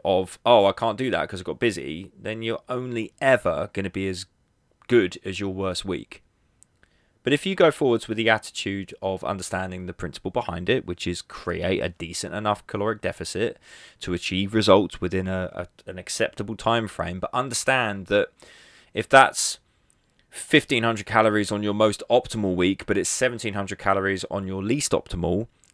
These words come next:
that's still fucking progress, because chances are your maintenance calories are two thousand or twenty-two hundred, et cetera. So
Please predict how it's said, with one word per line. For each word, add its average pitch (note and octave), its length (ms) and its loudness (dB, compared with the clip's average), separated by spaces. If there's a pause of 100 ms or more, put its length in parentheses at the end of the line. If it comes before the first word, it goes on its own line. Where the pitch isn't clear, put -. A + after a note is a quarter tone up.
(140)
that's C3 200 2
still D#3 220 4
fucking D3 340 -2
progress, - 580 0
because A#2 300 -6
chances C3 400 4
are B2 160 6
your A#2 140 0
maintenance A#2 400 -6
calories G2+ 500 -2
are F#2 140 -2
two A#2+ 180 -8
thousand G2 540 0
or C#2 160 -12
twenty-two G2 380 -6
hundred, B2+ 360 -8
et E2+ 100 -10
cetera. D#2 400 -6
So A#2 280 0